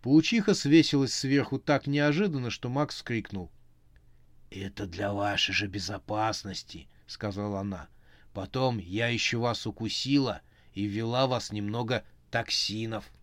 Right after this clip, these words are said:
Поэтому вы сейчас уснёте". "Да, но я как бы не привык прибегать к медикаментам", — сказал Макс, чувствуя, что его глаза начали слипаться.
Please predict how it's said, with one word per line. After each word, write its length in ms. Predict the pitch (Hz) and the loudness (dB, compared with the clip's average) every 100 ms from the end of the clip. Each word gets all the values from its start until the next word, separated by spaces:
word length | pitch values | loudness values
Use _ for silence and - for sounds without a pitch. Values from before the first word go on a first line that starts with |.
| - - - - - - - - | -20 -20 -20 -20 -20 -20 -20 -12
Поэтому 640 | 95 104 123 127 120 92 | -6 -2 0 -2 -6 -8
вы 240 | 82 101 | -8 -6
сейчас 460 | 107 107 - 117 - | -6 -4 -2 -2 -4
уснёте". 680 | 110 - 107 104 95 - - - - - - - _ - - _ - _ - - | -6 -6 -6 -6 -8 -14 -20 -20 -20 -20 -20 -20 _ -20 -20 _ -20 _ -20 -8
"Да, 520 | 98 147 120 87 87 | 6 8 8 6 -2
но 220 | 107 123 | -6 -2
я 240 | 139 156 151 | 2 4 6
как 320 | - 151 131 | 8 6 6
бы 160 | 131 131 | -2 -2
не 120 | 135 | -2
привык 460 | 135 147 165 175 | 2 4 6 4
прибегать 640 | - 120 120 117 135 123 - | 2 -4 -4 0 2 2 0
к 80 | 113 | -6
медикаментам", — 800 | 120 117 123 131 160 143 107 92 | -4 -2 -2 2 2 0 -2 -6
сказал 400 | - 110 113 107 | -6 -4 -4 -2
Макс, 420 | 123 143 - - - - | 0 0 -2 -10 -20 -16
чувствуя, 600 | - 127 131 113 - 117 | -8 -4 -4 -4 -6 -4
что 220 | - - | -4 -4
его 160 | 113 110 | -4 -4
глаза 640 | 101 107 101 117 156 170 | -4 -4 -2 2 4 4
начали 600 | 156 151 156 147 139 139 | 4 2 2 0 -2 -2
слипаться. 920 | 135 - 120 - 95 82 - - - | -2 -4 -8 -6 -6 -6 -8 -14 -14